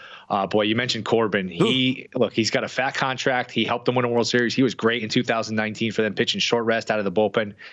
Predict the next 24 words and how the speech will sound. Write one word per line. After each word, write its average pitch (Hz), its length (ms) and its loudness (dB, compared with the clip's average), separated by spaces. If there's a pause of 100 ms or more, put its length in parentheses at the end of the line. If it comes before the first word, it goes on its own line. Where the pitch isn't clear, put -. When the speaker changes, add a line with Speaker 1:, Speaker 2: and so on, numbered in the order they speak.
(140)
Speaker 1:
He 135 120 2
has 113 120 -4
basically 107 380 0
been, 87 340 0
been 101 200 0
batting 107 340 0
practice 104 420 -4
since 110 160 -4
the 123 80 -4
<laughs> 107 80 -2
beginning 139 240 -2
of 117 80 -2
last 113 300 0
year. 117 140 2
Velocity 123 540 0
way 117 200 2
down. 110 320 0 (280)
You 151 160 4
look 151 160 2
at 117 60 0
all 135 240 2
of 120 60 -2
his 113 140 0
numbers, 98 300 -2